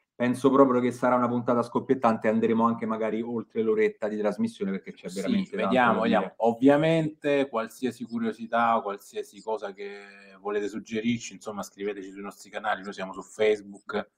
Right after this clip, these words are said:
Speaker 2: su Instagram, Wrestling Telling Stories,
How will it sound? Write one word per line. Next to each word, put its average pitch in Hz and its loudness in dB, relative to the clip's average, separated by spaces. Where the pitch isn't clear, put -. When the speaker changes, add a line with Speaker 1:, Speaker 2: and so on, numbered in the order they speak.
Speaker 2:
su - 0
Instagram, 110 4
Wrestling 104 -2
Telling 107 -2
Stories, 123 4